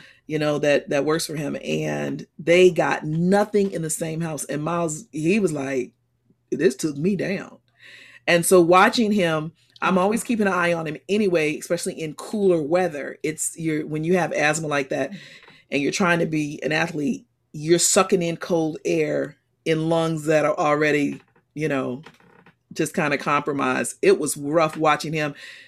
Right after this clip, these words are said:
They didn't show it a lot on T V during games, but he'd be kneeling on the sideline or sucking in oxygen on the sideline. And as a mom, that was one of the hardest things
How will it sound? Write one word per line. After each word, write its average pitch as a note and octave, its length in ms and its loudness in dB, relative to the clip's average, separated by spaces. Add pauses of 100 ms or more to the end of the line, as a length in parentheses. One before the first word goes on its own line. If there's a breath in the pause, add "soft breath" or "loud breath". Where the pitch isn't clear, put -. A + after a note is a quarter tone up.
(140 loud breath)
They F3 180 6
didn't G#3+ 200 8
show G#3+ 180 6
it F#3 60 6
a F3+ 60 6
lot E3 340 2
on D3 360 -2
T D#3+ 280 -6
V F3 200 -4
during D3+ 300 -4
games, E3 320 0
but D3 100 -6
he'd D#3+ 240 -8
be D3 120 -6
kneeling D#3+ 460 2
on C#3+ 140 -6
the C#3 80 -6
sideline C#3+ 840 -6
or C#3+ 360 -4 (260 loud breath)
sucking F3 480 2
in D#3 220 0
oxygen D3 580 -4
on C#3+ 140 -2
the C#3 80 -4
sideline. C#3 480 -2
And D3 120 -2
as D3+ 160 2
a C#3+ 60 0
mom, D3+ 400 0
that D3+ 120 -8
was D3 140 -4
one D3 120 -4
of C#3 60 -4
the C3+ 60 -2
hardest D3+ 380 -4
things C#3+ 300 -8